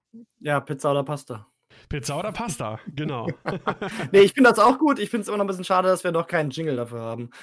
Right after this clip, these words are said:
Speaker 1: Wir hatten ja mal die Community gefragt, ob nicht uns irgendjemand einen Jingle dafür schreiben kann. Es kam leider nichts zurück.
Speaker 2: Ja. Ja, so ist das halt.
Speaker 1: Dabei haben wir musikalisch begabte Leute in der Community.
Speaker 2: Das stimmt, das stimmt.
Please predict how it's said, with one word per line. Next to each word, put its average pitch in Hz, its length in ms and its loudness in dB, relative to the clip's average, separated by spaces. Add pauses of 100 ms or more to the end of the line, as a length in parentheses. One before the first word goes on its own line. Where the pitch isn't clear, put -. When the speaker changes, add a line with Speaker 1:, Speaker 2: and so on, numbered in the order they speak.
(120)
Speaker 1:
Wir 127 100 0
hatten - 160 0
ja 160 80 6
mal 165 160 6
die 165 80 2
Community 170 440 -2
gefragt, 160 480 2
ob 147 120 -8
nicht 160 160 -4
uns 151 100 -6
irgendjemand 156 380 -2
einen 139 80 -2
Jingle 175 240 0
dafür 135 220 -2
schreiben 131 340 -2
kann. 147 280 -2 (160)
Es - 120 -18
kam 131 200 0
leider 117 240 0
nichts - 300 -14
zurück. 104 320 -16 (680)
Speaker 2:
Ja. 135 400 -8 (400)
Ja, 104 240 -10 (100)
so - 120 -16
ist - 180 -20
das 107 160 -12
halt. 107 260 -12 (400)
Speaker 1:
Dabei 160 200 4
haben 196 260 6
wir 190 80 4
musikalisch 175 720 0
begabte 156 680 -2 (460)
Leute 165 340 0
in 156 100 2
der 143 100 0
Community. 143 600 -6 (280)
Speaker 2:
Das 127 240 -6
stimmt, 175 440 -8
das 120 120 -8
stimmt. 110 400 -8